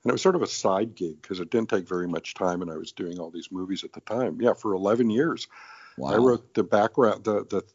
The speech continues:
Speaker 1: the background music. I produced the, the main, the song I produced.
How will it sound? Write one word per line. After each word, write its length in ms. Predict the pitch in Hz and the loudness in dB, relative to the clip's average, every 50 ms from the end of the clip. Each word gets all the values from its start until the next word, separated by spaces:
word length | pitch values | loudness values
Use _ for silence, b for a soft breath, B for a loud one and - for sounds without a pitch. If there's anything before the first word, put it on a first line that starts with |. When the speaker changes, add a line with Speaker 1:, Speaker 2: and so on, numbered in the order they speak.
| _ _ | _ _
Speaker 1:
the 80 | 101 | -6
background 520 | 85 - 104 117 131 - - 131 107 98 95 | 0 2 4 2 4 4 2 2 2 2 -2
music. 380 | 92 92 92 87 101 107 - | -2 -4 -4 -2 -4 -4 -4
I 60 | 95 92 | -4 -8
produced 480 | - - 117 113 151 180 175 - - | 0 0 0 2 2 -2 -2 -4 -4
the, 120 | - 117 - _ _ _ | -4 -4 -4 _ _ _
the 100 | - 104 | -6 -4
main, 240 | 95 92 87 87 90 B B B B B B B B B _ | -4 -4 -4 -6 -8 B B B B B B B B B _
the 80 | _ - | _ -10
song 360 | - - 156 147 151 147 135 | 0 4 4 6 6 4 4
I 80 | 117 107 | 0 0
produced. 640 | - - - 104 92 92 87 87 92 90 - - | -2 -2 -6 -6 -2 -2 -2 -2 -2 -4 -8 -12